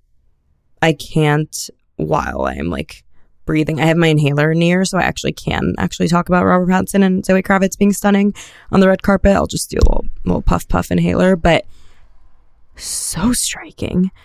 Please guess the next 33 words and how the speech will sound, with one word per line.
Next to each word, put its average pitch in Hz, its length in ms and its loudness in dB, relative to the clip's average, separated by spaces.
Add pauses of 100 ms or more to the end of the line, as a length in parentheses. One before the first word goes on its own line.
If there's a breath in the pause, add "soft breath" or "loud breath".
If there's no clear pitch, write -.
(140 soft breath)
so 233 400 2
gorgeous. - 640 -2 (360 soft breath)
And 175 480 2 (1400)
I 202 40 0
mean, 180 140 6
that 175 140 4
movie 170 220 6
is 165 120 4
not 160 160 4
in 156 80 2
the - 80 0
Oscar 160 340 0
running, 208 400 2
but, 208 140 0
like, - 280 -4 (640)
I 165 100 4
wonder 170 440 0
if 180 140 -4
they're 175 160 -4
gonna 170 180 -2
have 165 880 -2 (960 loud breath)
Rob 160 280 0
at - 120 -2
the - 140 -4
award 190 420 0
show. 185 440 0
They 170 240 0
had 180 220 0
such, - 400 -8
like, - 260 -2
a, 65 340 -2 (1700)
like, - 220 -6 (100)
young, 160 720 2